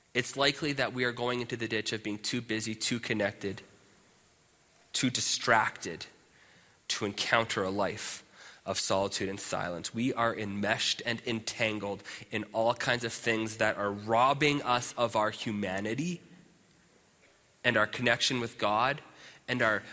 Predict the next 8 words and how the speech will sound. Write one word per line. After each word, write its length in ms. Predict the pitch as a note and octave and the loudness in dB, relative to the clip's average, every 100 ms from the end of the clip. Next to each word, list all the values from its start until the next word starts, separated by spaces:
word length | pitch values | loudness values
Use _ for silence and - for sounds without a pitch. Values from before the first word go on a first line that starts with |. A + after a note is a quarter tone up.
| - | -4
meaningful 600 | A2+ B2+ C#3 C#3 C#3 B2+ | 0 2 2 0 -2 -2
connections 600 | - B2 A2+ A2+ - A2+ | -2 0 0 0 -4 -4
with 140 | G#2+ | -6
the 80 | - | -8
people 460 | - - A2+ A2 G2+ | -10 -8 -4 -4 -4
in 100 | G#2+ | -4
our 160 | F#2 | -4
lives. 680 | F2+ D#2+ C#2+ A#1+ - - | -4 -4 -4 -6 0 0